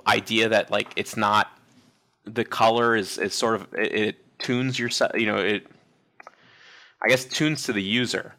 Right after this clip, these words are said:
into its blue and green and purple variants, and that if it was a, you know, a, a, a dark side user, it bleeds red and things like that. And, um, but yeah, there's something really off with the continuity in this book.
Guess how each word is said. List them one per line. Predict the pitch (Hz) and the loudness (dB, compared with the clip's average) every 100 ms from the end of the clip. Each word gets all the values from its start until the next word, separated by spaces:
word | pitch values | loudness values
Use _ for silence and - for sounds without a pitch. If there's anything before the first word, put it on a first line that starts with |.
| _ - | _ -8
into | 104 - | -4 -2
its | 101 | -2
blue | - 110 113 | -2 0 0
and | 104 | 0
green | 98 101 | 0 0
and | 104 95 | -2 -2
purple | 104 98 98 95 | -2 0 0 -2
variants, | 98 98 98 101 104 - | 0 -2 0 -2 -4 -6
and | 98 | -4
that | 98 | -2
if | - 101 | -4 -6
it | - | -8
was | 98 104 95 | -6 -4 -2
a, | 101 101 | -2 -4
you | 98 | -6
know, | 101 | -6
a, | 98 98 95 - | -4 -4 -6 -8
a, | 95 | -4
a | 95 - - 98 92 - | -4 -4 -2 -2 -2 -6
dark | - 107 - | 0 2 2
side | 113 95 | 2 2
user, | 92 107 104 | 0 -4 -2
it | 101 82 | -4 -4
bleeds | 101 101 104 - | -6 -4 -6 -6
red | 98 98 98 113 | -4 -2 -2 -4
and | 113 104 95 - | -8 -10 -12 -12
things | - 98 - | -8 -8 -6
like | 92 - | -8 -6
that. | 95 92 104 | -4 -2 -4
And, | - 92 92 98 - 98 | -6 -16 -18 -18 -6 -2
um, | 95 92 92 _ _ _ _ - - _ _ | -2 -4 -14 _ _ _ _ -20 -20 _ _
but | 117 | 0
yeah, | 120 110 | 4 4
there's | 110 117 | 2 0
something | 151 151 147 95 | -2 0 -2 -4
really | 101 110 110 107 | -2 0 2 0
off | - 101 92 | 2 2 0
with | 92 | -6
the | 87 | -8
continuity | - 98 87 92 92 92 | -8 -8 -6 -10 -8 -10
in | 90 | -12
this | 90 | -18
book. | - - 90 - | -8 -6 -8 -14